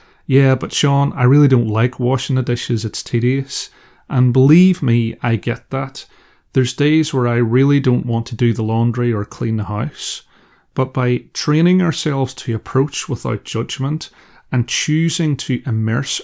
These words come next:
ourselves in the task, the being in the doing, life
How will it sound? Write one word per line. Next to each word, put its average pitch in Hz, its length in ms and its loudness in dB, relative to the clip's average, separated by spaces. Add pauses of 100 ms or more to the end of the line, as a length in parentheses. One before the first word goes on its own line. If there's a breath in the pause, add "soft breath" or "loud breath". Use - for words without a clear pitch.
ourselves 135 580 -4 (180)
in 143 220 2
the 120 60 0
task, - 720 -8 (300)
the 110 180 0
being 127 640 0
in 120 260 2
the 104 120 0
doing, 120 560 -2 (480 soft breath)
life 123 500 -2